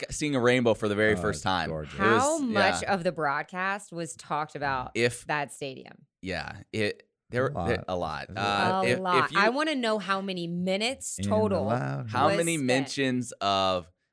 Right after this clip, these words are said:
Speaker 1: newly renovated Carrier Dome, like, in that exact
Speaker 3: Ah.
Speaker 1: phrase, like, they wore it out.
Speaker 2: It's
Speaker 1: They wore
Speaker 2: new.
Speaker 1: it out.
Speaker 2: It's
Speaker 3: Ew.
Speaker 2: renovated.
Speaker 1: The Loud House.
Speaker 2: It's a Loud
Speaker 1: Yeah,
Speaker 2: House.
Speaker 1: it was
Speaker 2: It's the Carrier Dome.
Speaker 1: Yeah.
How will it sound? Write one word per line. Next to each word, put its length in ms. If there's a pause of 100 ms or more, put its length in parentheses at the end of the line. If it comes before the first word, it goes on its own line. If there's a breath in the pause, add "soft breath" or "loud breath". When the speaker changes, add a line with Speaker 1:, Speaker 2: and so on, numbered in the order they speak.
(100)
Speaker 1:
newly 600
renovated 760
Carrier 420
Dome, 480
like, 240 (140)
in 180
that 200
exact 400
Speaker 3:
Ah. 20
Speaker 1:
phrase, 640 (180)
like, 180
they 140
wore 240
it 60
out. 200 (200)
Speaker 2:
It's 80
Speaker 1:
They 80
wore 200
Speaker 2:
new. 60
Speaker 1:
it 60
out. 140 (140)
Speaker 2:
It's 160
Speaker 3:
Ew. 40
Speaker 2:
renovated. 180
Speaker 1:
The 60
Loud 300
House. 540 (120)
Speaker 2:
It's 160
a 20
Loud 80
Speaker 1:
Yeah, 220
Speaker 2:
House. 260
Speaker 1:
it 100
was 240
Speaker 2:
It's 80
the 40
Carrier 260
Dome. 120
Speaker 1:
Yeah. 220